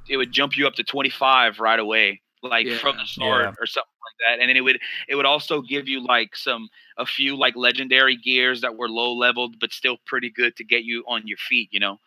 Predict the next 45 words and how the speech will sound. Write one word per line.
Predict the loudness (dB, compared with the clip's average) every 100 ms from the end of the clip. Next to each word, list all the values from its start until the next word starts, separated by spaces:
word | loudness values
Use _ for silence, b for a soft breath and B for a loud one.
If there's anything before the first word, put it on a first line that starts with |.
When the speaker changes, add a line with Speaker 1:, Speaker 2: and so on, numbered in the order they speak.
| -8
Speaker 1:
So | 0
that's | 0 2
what | 2
I |
was | 2
saying. | 2 2
I | 2
don't | 0
think | -4 -2
they | 2
have | 2 2
that | 0 2
right | -2 2
now, | 4 4 2 -4 b b _
but | 0 2 0
since | -2 -2 -2
it's | -8 0
capped | 2 2 -2
at |
seven | -4 -4 -4
fifty, | -4 -4 -2 -2
I | -2
think, | -2 -10 -14 -4
I | -4
think | -4 -8 -12
no | -8 -6
one | -6
would | -2
have | -4 -4
a |
problem | 0 0 0
getting | -4 -2
in | -4 -2
now. | 0 0 -2 _ _ _ _ _ _ _ _ -14
Speaker 2:
Yeah. | -12 -12 -14 -16 -20 _ _ _ _ -6
Speaker 3:
All | -6
right. | -6 _ 0
I'll |
look | 2 4
into | 2 4 0
it. | -2 -14 -20 -20 -20 -20 -14
Maybe | -6 -4 -4
squad | -8 -6 -4
up | -4 -8
again. | -8 -10